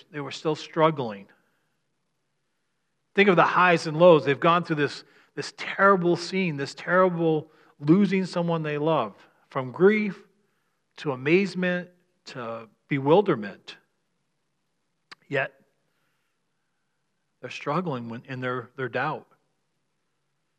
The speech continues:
Like I mentioned earlier, sometimes we doubt.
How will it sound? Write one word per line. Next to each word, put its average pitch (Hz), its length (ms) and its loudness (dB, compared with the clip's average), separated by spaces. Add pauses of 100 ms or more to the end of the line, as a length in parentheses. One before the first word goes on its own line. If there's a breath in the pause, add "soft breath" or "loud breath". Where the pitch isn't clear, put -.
(220)
Like 117 60 -18
I - 20 -14
mentioned 131 340 -8
earlier, 139 340 2
sometimes 143 480 -6
we 156 260 -2
doubt. 110 640 -8